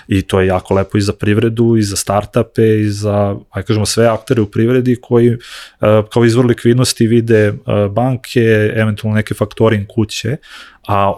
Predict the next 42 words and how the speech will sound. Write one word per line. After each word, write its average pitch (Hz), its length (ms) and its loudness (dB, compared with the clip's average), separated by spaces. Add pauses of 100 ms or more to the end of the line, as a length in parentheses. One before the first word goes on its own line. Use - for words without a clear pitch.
(120)
ovo 101 160 0
zapravo 104 380 0
može 104 260 0
biti 107 420 0
jedan 107 240 2
jako 107 280 0
lep 110 220 0
izvor 110 280 0
likvidnosti 107 680 -2
gde 110 220 0
zapravo 104 540 0
i 101 80 -8
ti - 160 -4
i 107 40 0
ja 110 180 2
kao 104 180 -2
pojedinci 110 500 0
možemo 123 220 -2
da 117 80 0
podržimo 120 380 0
neki 113 220 -2
projekat 113 420 0
tako 113 200 0
da 110 100 4
što 107 180 -4
ćemo, 110 320 -4 (320)
ne 120 120 2
znam, 107 140 -2
kupiti - 340 -4
par 110 200 0
tokena 113 500 0
od 101 100 -4
te 113 80 0
neke 107 240 0
kompanije 107 640 -2
i - 20 4
jednostavno 117 400 0
pratiti - 380 -4
kako 107 240 -2
se - 160 -6
to 110 120 -2
razvija, 101 440 0